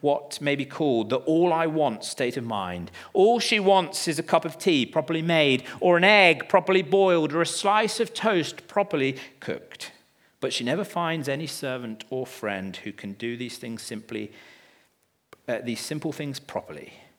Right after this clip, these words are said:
because her properly conceals an insatiable demand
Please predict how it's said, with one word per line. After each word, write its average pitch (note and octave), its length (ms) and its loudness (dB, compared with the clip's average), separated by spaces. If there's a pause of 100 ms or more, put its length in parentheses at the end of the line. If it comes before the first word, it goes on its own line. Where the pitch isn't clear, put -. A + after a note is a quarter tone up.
(300)
because - 280 -6
her F#3 520 -2 (120)
properly G#2 480 -2
conceals A2 600 -6
an A#2 200 -8
insatiable E3 1000 -4
demand G#2+ 520 -2